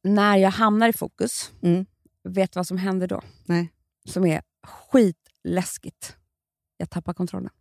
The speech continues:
Speaker 2: Mhm.
Speaker 1: För det har jag märkt att det är ju ett sätt att hålla kontroll, att ha tusen tankar i huvudet samtidigt.
Speaker 2: Mm.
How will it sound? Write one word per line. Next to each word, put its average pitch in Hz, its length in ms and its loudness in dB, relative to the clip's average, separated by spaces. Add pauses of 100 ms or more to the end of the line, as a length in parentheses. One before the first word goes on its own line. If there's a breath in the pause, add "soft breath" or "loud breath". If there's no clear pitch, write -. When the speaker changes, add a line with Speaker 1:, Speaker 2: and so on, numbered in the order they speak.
(360)
Speaker 2:
Mhm. 160 640 -2 (400 loud breath)
Speaker 1:
För - 140 0
det 226 140 4
har 269 220 6
jag 196 180 6
märkt 226 600 4 (100)
att - 320 0 (160)
det 190 140 2
är 220 140 6
ju 240 100 6
ett - 160 -4
sätt - 320 -2
att 180 100 -4
hålla 185 180 0
kontroll, 190 460 2
att 170 140 -4
ha 175 120 -2
tusen 165 560 -2
tankar 165 320 -4
i 165 60 0
huvudet 160 220 -2
samtidigt. - 520 -8
Speaker 2:
Mm. 175 240 4